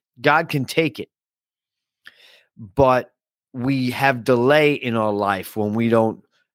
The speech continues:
acknowledge how much God loves us. And that's what the devil will try to do, right? That's what the enemy will try to do. And when I say enemy and devil and adversary,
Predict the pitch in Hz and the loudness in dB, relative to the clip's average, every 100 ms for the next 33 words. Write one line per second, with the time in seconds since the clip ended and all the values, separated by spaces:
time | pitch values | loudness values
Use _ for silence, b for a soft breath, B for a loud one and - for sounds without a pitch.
0 | - 110 107 120 123 117 98 87 - 113 | -10 -8 0 4 4 4 0 -4 -6 -2
1 | 113 110 107 - 117 107 95 101 95 85 | 0 0 -4 -2 0 0 0 -4 -6 -8
2 | 73 165 - - _ _ _ _ _ _ | -12 -12 -12 -16 _ _ _ _ _ _
3 | 101 110 117 113 - 117 123 120 117 B | -6 -2 0 0 -4 0 2 2 0 B
4 | B B B B B 120 120 135 131 127 | B B B B B -4 0 2 4 4
5 | 120 117 - 135 120 107 90 95 123 104 | 2 0 0 2 2 2 -4 0 2 2
6 | 78 - 98 101 110 117 - 117 113 117 | -4 -12 -6 -4 -2 -4 -2 -2 -2 0
7 | 120 120 120 117 110 107 - 113 127 160 | 0 2 0 0 -2 -2 -2 0 0 2
8 | 208 - 170 - 135 135 135 127 110 95 | 0 0 -2 0 0 2 2 0 -2 0
9 | 131 123 113 113 123 113 - 123 120 | 0 2 0 2 0 0 -2 0 0